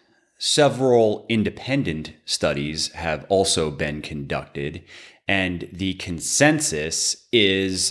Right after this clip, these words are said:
that H M B does not affect body composition. In fact, I will quote a review here that was conducted by scientists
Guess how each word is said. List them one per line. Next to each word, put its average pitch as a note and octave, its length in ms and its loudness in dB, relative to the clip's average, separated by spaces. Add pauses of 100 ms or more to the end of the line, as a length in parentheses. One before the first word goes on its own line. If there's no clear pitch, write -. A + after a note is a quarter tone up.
(100)
that E2 800 0 (220)
H G#2+ 260 2
M A#2 160 2
B F#2 600 -2 (240)
does D2 480 -6
not E2 380 -4
affect - 460 -10
body C2+ 260 -8
composition. B1+ 800 -12 (140)
In E2 100 -10
fact, G2 560 0 (240)
I F2 160 2
will D#2 200 -4
quote F#2+ 840 2
a D#2 600 -2
review G2+ 500 4
here D#2 460 -2
that D2 120 -2
was D2 140 -4
conducted D2 460 -4
by C#2 140 -6
scientists D2+ 800 -2